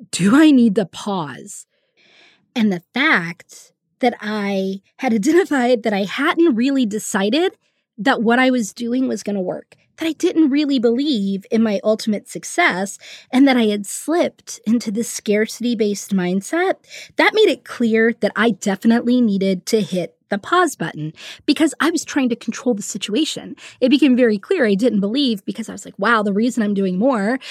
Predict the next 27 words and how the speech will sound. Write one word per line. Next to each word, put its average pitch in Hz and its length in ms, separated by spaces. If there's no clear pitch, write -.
is 240 140
I'm 226 140
trying 254 360
to 185 320
get 254 300
the 214 120
results. 185 440
I'm 302 260
trying 214 300
to 208 120
control 220 560
what - 160
the 185 80
results 202 480
are 175 260
through 302 200
my 202 260
action." - 560
Because 240 240
I 214 80
don't 196 160
actually 196 260
believe 208 640
that 240 140
no 226 140
matter 208 320
what, 208 460